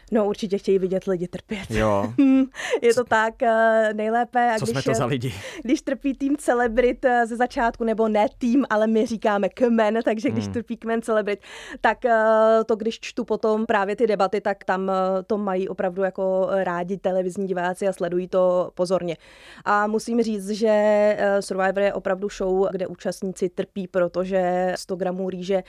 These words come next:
Speaker 1: na týden, eh, v neuvařeném stavu, tak, eh, když si to jako představíte, tak jsou to třeba dvě polévkové lžíce denně, což opravdu není mnoho a v momentě, kdy, eh, víte, že budete jíst jenom kokos a nevyhrajete žádný souboj, tak, eh, na tom nejste úplně nejlépe.
Speaker 2: Hmm.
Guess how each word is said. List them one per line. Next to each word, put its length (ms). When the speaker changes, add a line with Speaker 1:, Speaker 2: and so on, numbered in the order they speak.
Speaker 1:
na 140
týden, 360
eh, 220
v 40
neuvařeném 760
stavu, 340
tak, 200
eh, 160
když 200
si 80
to 340
jako 180
představíte, 600
tak 160
jsou 120
to 120
třeba 220
dvě 420
polévkové 520
lžíce 380
denně, 340
což 200
opravdu 320
není 240
mnoho 360
a 60
v 100
momentě, 460
kdy, 560
eh, 240
víte, 260
že 120
budete 260
jíst 160
jenom 180
kokos 400
a 360
nevyhrajete 520
žádný 300
souboj, 440
tak, 280
eh, 200
na 120
tom 120
nejste 280
úplně 300
nejlépe. 420
Speaker 2:
Hmm. 400